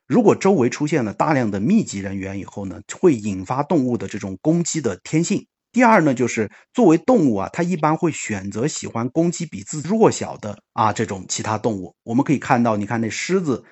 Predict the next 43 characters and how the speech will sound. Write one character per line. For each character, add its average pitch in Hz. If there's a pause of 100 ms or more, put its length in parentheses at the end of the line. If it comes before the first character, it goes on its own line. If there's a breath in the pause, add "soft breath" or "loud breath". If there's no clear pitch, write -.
(120)
它 131
攻 170
击 165 (160)
野 110
牛 107
的 170
时 127
候， 120
它 202
也 135
是 139
找 113
小 -
牛 95
来 117
咬， - (260)
它 226
很 160
少 -
直 -
接 120
对 123
抗 92
公 110
牛。 - (240)
如 165
果 175
把 -
这 151
些 151
狗 82
一 110
旦 127
带 175
到 98
了 98
这 113
样 104
人 104
员 123
密 151
集 107
区， 151